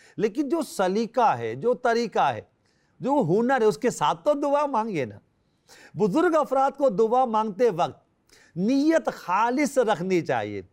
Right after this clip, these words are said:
اور صرف بزرگ افراد نہیں، کسی بھی عمر کا ہو، ہے نا، جو بھی رب سے دعا مانگے، اس کی نیت خالص ہونی چاہیے۔ اس کے بعد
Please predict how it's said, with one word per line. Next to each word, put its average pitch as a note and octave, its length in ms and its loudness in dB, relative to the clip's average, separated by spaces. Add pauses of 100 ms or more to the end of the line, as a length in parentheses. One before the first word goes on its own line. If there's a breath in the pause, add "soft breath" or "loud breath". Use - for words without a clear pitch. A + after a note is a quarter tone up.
(140)
اور E3+ 120 -2
صرف C4+ 180 -2
بزرگ G#3+ 360 2
افراد G#3 460 0
نہیں، F#3+ 220 -8 (1040)
کسی A#3 300 0
بھی D4 140 4
عمر A#3 300 2
کا D3+ 220 -2
ہو، G2+ 200 -10 (680)
ہے A#3 120 0
نا، B3+ 160 -10 (300)
جو D#4+ 280 -2
بھی F4 140 2
رب G#3+ 240 0
سے C4 160 2
دعا G#3 360 2
مانگے، C3 420 -6 (320 soft breath)
اس F#3+ 180 -2
کی G#3+ 180 -4
نیت A3+ 460 -2 (540 soft breath)
خالص A#3 720 0
ہونی G3 320 2
چاہیے۔ A2 400 -4 (400 soft breath)
اس G3 180 0
کے C#4 200 2
بعد B3+ 300 2